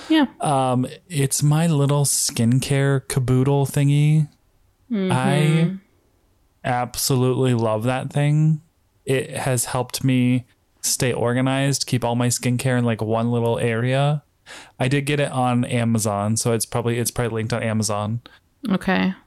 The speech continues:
Speaker 2: It's just so roomy. Like,
Speaker 1: Yeah.
Speaker 2: the thing is, like, it's got two drawers. It's got a whole, like, lid thing for the tall bottles. It's, like, perfect.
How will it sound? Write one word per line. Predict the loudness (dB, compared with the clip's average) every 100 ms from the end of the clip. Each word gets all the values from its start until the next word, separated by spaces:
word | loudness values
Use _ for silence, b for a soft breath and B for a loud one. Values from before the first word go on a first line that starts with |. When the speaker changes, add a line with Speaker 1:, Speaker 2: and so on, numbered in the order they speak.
| -6
Speaker 2:
It's | -4 -2
just | 0 -2 -2
so | -2 -2 0 0 -2
roomy. | 0 -2 -2 -2 -6 -10 -4
Like, | 0
Speaker 1:
Yeah. | 4 4 6
Speaker 2:
the | 4
thing | 4
is, | 2
like, | -2 -4
it's | -10 -14 -6 -4
got | -2 -2
two | 0 0
drawers. | 2 2 2 0 0 -2 -4 -4
It's | -6 -4
got | -4
a | -4
whole, | -2 0 0
like, | -2 -2
lid | -2 0 0 0
thing | -2
for | -2 -4
the | -4
tall | -4 -4
bottles. | -2 -2 -2 -2 -2
It's, | -2
like, | -2 -4
perfect. | -6 -2 -4 -2 -6 -10 -14 -14